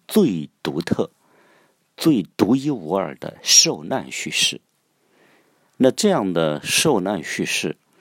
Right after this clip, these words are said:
如果不是有着神圣的含义，你想，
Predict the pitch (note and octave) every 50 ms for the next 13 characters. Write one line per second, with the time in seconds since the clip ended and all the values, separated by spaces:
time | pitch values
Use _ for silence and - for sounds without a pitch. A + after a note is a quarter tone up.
0 | _ - _ _ - E2+ G2+ C#3 D3 - F#2 D#2+ - - - - - - - A2+
1 | F2 C#2+ B1+ - - - E2 D#2+ - - - - C#2+ C2+ D#2+ G#2 - - - A#2+
2 | F2+ - D2+ - - - - - B1 B1+ C#2+ F2+ A#2+ C3 - _ _ _ _ _
3 | _ _ _ _ _ _ _ _ _ _ _ _ _ _ _ - E2+ F#2 G2+ -
4 | - F#2 D2+ C2 -